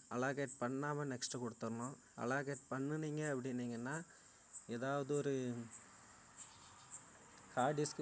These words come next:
ஃபெயிலியராக இருக்குது, ஹார்ட் டிஸ்க் ஹெல்த்து கம்மியாக இருக்குது அப்படின்னீங்கன்னா அந்த டைமில் லோ பூட் ஆகாது. அதுக்காக நம்ம அலோகேட் பண்ணாமல் நெக்ஸ்ட்டு கொடுத்துடணும், அதுவாக ஃபார்மேட் ஆகிடும். இப்போ ஓ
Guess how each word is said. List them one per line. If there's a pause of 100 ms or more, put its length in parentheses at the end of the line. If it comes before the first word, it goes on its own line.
ஃபெயிலியராக
இருக்குது, (160)
ஹார்ட்
டிஸ்க் (140)
ஹெல்த்து
கம்மியாக
இருக்குது
அப்படின்னீங்கன்னா (680)
அந்த (100)
டைமில்
லோ (600)
பூட்
ஆகாது. (420)
அதுக்காக (140)
நம்ம
அலோகேட்
பண்ணாமல்
நெக்ஸ்ட்டு
கொடுத்துடணும்,
அதுவாக
ஃபார்மேட்
ஆகிடும். (1700)
இப்போ (140)
ஓ